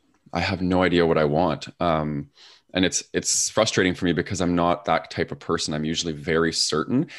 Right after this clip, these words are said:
and I lead with my conditioning, and I'm like, "Oh yeah, this is exactly what I want. This is exactly what I need. And I'm not gonna settle for anything less." But that's proven to take me to disastrous situations, relationships, people,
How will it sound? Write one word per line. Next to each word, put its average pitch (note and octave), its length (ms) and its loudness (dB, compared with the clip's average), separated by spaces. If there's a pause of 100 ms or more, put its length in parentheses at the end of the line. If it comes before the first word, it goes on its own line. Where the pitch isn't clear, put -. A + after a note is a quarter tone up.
(140)
and F2+ 120 0
I D#2 80 0
lead E2 360 0
with F#2 160 -4
my D#2 120 0
conditioning, F#2+ 480 -2
and F#2+ 80 0
I'm F2 80 0
like, D#2+ 180 -4
"Oh A2 80 -2
yeah, A#2+ 160 -4
this F2+ 260 -2
is - 320 -10
exactly G2 400 -6
what A#2+ 140 -2
I B2 60 2
want. A#2 280 0
This E2+ 120 -10
is - 40 -12
exactly G#2+ 360 -2
what G#2+ 40 4
I G2+ 40 2
need. A2 220 2
And F2 80 -4
I'm F2+ 80 -2
not G2 120 2
gonna F#2+ 140 -4
settle F2 180 0
for - 140 -2
anything F#2+ 280 0
less." D#2 320 -4 (520)
But - 260 2
that's - 240 2
proven A#2 540 0 (340)
to - 240 -6
take - 260 -4
me F#2+ 140 0
to - 180 -10
disastrous E2 720 -2
situations, E2 600 -2
relationships, D#2+ 720 -4
people, E2 560 0